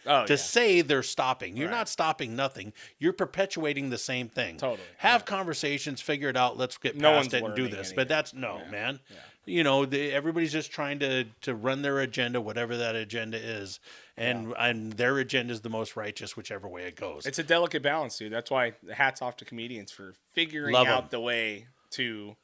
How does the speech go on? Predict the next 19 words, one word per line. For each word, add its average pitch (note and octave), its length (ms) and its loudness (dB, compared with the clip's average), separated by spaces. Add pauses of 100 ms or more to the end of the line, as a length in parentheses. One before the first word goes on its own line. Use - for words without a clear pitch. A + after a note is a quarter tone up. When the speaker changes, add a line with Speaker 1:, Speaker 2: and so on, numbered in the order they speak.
(640)
Speaker 1:
fucking B2 400 -4
say D3 320 4
the B2+ 120 -6
things B2+ 440 -2
that A2 160 -8
everyone D3 580 2
kinda D3+ 320 4
wants D3 240 0
to C3 80 -8
say, C3 440 2
or, G#2+ 300 -4
you D3+ 140 0
know, D3+ 60 6
and C#3 100 8
I'm D3 80 4
not D3+ 160 2
saying C#3 240 0
anything, A#2+ 400 -4 (560)
like, A#2+ 300 -2